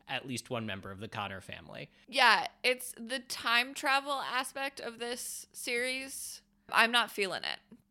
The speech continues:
Speaker 1: Okay.
Speaker 2: That's sort of one of my questions is, like, I feel like there, is there, like, some kind of cultural reason why people in the eighties were into time travel and, like, thought that, thought it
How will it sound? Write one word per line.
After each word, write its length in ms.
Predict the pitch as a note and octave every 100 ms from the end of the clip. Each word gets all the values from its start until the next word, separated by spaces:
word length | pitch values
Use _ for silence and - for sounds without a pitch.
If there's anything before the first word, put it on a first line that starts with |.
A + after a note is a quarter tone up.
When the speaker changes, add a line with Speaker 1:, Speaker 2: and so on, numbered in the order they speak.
| G4
Speaker 1:
Okay. 260 | F#4+ B2 G2+ _
Speaker 2:
That's 240 | A3+ B3+
sort 140 | - C#4+
of 80 | C4+
one 140 | B3+
of 80 | A#3
my 120 | G#3
questions 540 | A3 G3+ - G#3 G3+
is, 180 | F#3 F#3+
like, 280 | E3+ D3+ -
I 120 | G#3 A3
feel 220 | A#3 A#3+
like 160 | B3 A3+
there, 100 | -
is 160 | G#3+ A3+
there, 180 | G#3+ G#3
like, 220 | G3 G3
some 260 | - G#3
kind 260 | G#3 F#3+ G3
of 200 | G3 - _ _
cultural 640 | - G3+ G3 - G3 F#3+ F#3+
reason 640 | F3 F3+ G3+ G3 F#3+ F#3+ -
why 720 | E3+ D#3+ F3 F3 F3 F3 E3+ - _ -
people 720 | G#3 G#3+ F#3+ F3+ F3 D3+ - _ _
in 460 | E3+ F3 E3+ E3+ D#3 -
the 200 | G3+ -
eighties 540 | E3 E3 E3 F#3 -
were 160 | F3+ E3+
into 420 | - D3+ F3+ E3
time 320 | - D#3+ A2+
travel 520 | - - F#3 - G#3+ - _ _
and, 140 | G#3
like, 180 | F3+ F3
thought 240 | - D#3+ F3
that, 340 | D#3+ B2 F3+
thought 200 | F#3
it 80 | D#3